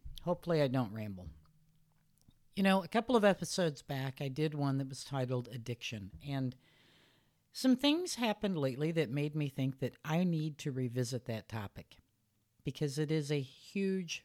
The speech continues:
problem in society globally. And we all read about it. We all hear about the effects of it. But there aren't any real answers out there to it,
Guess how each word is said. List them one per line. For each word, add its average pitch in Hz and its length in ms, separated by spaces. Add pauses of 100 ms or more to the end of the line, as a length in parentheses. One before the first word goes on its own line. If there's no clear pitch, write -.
(140)
problem 135 680 (1040)
in 156 260
society 175 640
globally. 143 420 (1300)
And 135 680
we 135 100
all 160 160
read 165 180
about 160 300
it. 190 160 (1500)
We 135 160
all 131 260
hear 170 500
about 147 380 (200)
the 135 100
effects - 440
of 156 140
it. 165 140 (1900)
But 190 160
there 202 140
aren't 254 180
any 233 180
real 175 420
answers 151 520
out 107 180
there 95 140
to 92 220
it, - 100